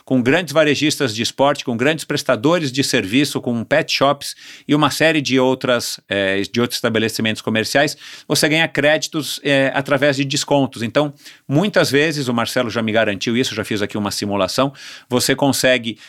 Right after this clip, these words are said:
é, vamos supor, investindo vinte e cinco reais por mês pra um atleta ou cinquenta reais por mês de um atleta,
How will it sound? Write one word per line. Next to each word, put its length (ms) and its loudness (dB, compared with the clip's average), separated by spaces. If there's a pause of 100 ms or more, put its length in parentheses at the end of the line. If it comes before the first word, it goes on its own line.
(120)
é, 280 4
vamos 200 0
supor, 300 0
investindo 460 0
vinte 160 0
e 40 -4
cinco 400 -6
reais 380 0
por 180 -6
mês 200 -4
pra 240 -2
um 180 -2
atleta 380 0
ou 40 -4
cinquenta 440 -4
reais 240 0
por 180 -8
mês 160 -4
de 80 -8
um 80 -4
atleta, 400 -2